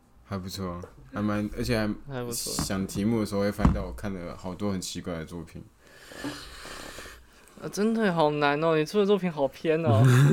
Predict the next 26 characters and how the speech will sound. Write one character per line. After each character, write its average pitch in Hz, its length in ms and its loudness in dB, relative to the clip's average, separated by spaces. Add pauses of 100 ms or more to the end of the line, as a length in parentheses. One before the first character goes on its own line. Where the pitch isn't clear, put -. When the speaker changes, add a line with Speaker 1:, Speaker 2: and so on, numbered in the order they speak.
(200)
Speaker 1:
<laughs> - 500 0
Speaker 2:
我 127 100 -2
没 131 140 0
有 160 60 4
想 120 300 0
到。 127 300 2 (100)
Speaker 1:
<clears throat> - 120 -8 (1160)
Speaker 2:
而 190 120 8
我 240 80 10
没 240 80 8
有 277 60 10
想 190 180 4
到 208 120 8
你 165 80 4
那 151 160 4
个 135 160 6
异 139 120 4
端 127 120 4
没 120 160 0
猜 104 200 -4
到。 - 360 -4 (120)
Speaker 1:
哦， 90 320 0 (100)
对 95 140 4
啊， 82 200 -2 (220)
异 135 140 4
端， 131 200 4